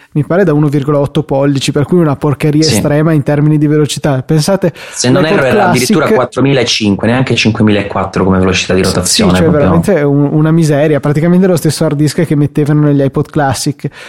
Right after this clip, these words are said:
Speaker 1: Poi hanno messo l'S S D perlomeno come opzione, non so, ecco, com'è andata la situazione, perché era un
Speaker 2: Non l'ha
Speaker 1: po'-
Speaker 2: scelto nessuno perché non sapevano neanche cosa fosse, questo è stato il risultato.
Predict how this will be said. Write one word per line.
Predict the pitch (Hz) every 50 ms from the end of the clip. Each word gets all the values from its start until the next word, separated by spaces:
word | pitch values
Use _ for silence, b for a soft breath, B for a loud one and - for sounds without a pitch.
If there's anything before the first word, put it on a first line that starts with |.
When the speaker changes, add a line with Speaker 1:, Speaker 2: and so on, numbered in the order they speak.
| B B B
Speaker 1:
Poi | - 180 175 175
hanno | 170 170 170 165 156 156 151 151 147 147 147
messo | 147 151 165 156 - - 165 160 156 151
l'S | 147 151 147 - -
S | 147 - - 156
D | 139 143 156 151
perlomeno | 156 147 139 139 139 147 143 151
come | 143 147 143 143
opzione, | 139 - - - 147 139 139 139 139
non | 135 135 127
so, | - -
ecco, | 135 139 135 - _
com'è | - 143 139 135
andata | 131 135 135 135 135 135 - 139
la | 135 131 131
situazione, | - - 143 151 139 - - 156 147 147 143
perché | 131 - 131 - - 139
era | 139 135 139 139
un | 139 139
Speaker 2:
Non | 139 135
l'ha | 139
Speaker 1:
po'- | 143
Speaker 2:
scelto | 143 139 127 113 - 127
nessuno | 123 123 120 - 135 117 110
perché | 104 104 104 -
non | 104 98
sapevano | 98 - 107 101 98 101 98
neanche | 101 98 95 95 - 98
cosa | 98 95 92 92
fosse, | 87 92 90 87 - - -
questo | 87 90 85 - -
è | -
stato | - - 92 87 - 95
il | 92 92 90 90 90 90 90 90
risultato. | 85 - - - - - - - 98 90 87 - 101 87 85